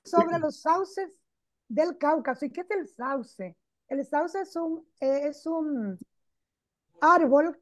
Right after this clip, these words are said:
que tiene muchísimas funciones, pero en esa región del Cáucaso,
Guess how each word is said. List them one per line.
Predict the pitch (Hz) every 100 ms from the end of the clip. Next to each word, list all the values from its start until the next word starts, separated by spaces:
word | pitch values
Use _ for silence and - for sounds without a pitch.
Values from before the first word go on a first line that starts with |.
| -
que | 285 262 262 -
tiene | 285 339
muchísimas | 320 320 320 349 359 349
funciones, | 339 320 269 277 269 -
pero | 330 370 311 285
en | 277 277
esa | 302 311 381
región | 359 294 311 302 294
del | 269 240
Cáucaso, | 269 294 294 254 247 247